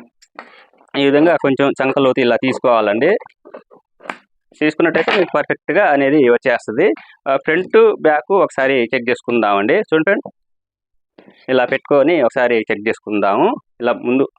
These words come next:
భాగాన్ని ఇలా పైన పెట్టుకోవాలి ఒకసారి. ఇలా పెట్టుకొని చూడండి ఫ్రెండ్, ఇలా పెట్టుకోవాలా.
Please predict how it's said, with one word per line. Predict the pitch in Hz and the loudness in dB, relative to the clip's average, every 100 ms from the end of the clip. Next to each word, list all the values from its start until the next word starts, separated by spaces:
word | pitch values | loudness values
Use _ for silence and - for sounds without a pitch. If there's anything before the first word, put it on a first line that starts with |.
| _ - | _ -4
భాగాన్ని | 113 117 127 | -2 0 0
ఇలా | 117 120 | 0 0
పైన | 110 113 107 | -2 -4 -6
పెట్టుకోవాలి | - 110 104 95 95 | -4 0 2 2 -2
ఒకసారి. | - 95 95 180 294 _ _ _ | -2 -2 0 0 -2 _ _ _
ఇలా | 127 123 | -4 -2
పెట్టుకొని | 131 - 156 - 202 147 226 330 _ _ _ _ _ _ _ - _ _ _ _ _ _ _ _ 143 | -2 -2 0 2 2 2 0 -4 _ _ _ _ _ _ _ -20 _ _ _ _ _ _ _ _ -4
చూడండి | 143 | -2
ఫ్రెండ్, | 170 - | -2 -2
ఇలా | 127 117 | 0 0
పెట్టుకోవాలా. | 127 127 - 120 95 143 | -2 -2 0 2 2 0